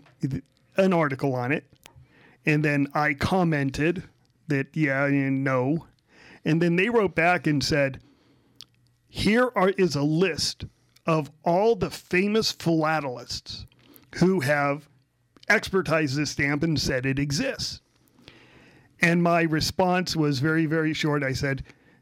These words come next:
"You don't vote on whether there's a watermark." And at that point, it was like nothing. E-,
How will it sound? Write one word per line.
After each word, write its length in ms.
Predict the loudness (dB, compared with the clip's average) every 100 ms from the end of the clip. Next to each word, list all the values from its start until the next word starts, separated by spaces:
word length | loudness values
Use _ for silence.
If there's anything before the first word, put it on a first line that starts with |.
| _ _ _ -2
"You 160 | 0 2
don't 320 | 2 0 -2
vote 560 | -6 -2 2 4 2 -2 -8 _ _ -2
on 180 | 0
whether 260 | 0 0 -2
there's 240 | -2 -2
a 60 | -2
watermark." 580 | -2 -2 -6 -14 -20 -20 _ _ _ _ -20 _ -20 -20 _ _ _ _ -20 _ -20 -20 -20 -20 -20 -20 _ -4
And 600 | 0 0 0 -2 -2 -2
at 180 | -2 -2
that 320 | -2 -4 -6
point, 400 | -2 0 -2 -4
it 60 |
was 220 | -6 -6 -6
like 200 | -8 -10 -20 _ _ _ _ _ _ _ _ _ -4
nothing. 580 | 2 4 4 2 0 -2 -2
E-, 240 | -4 -4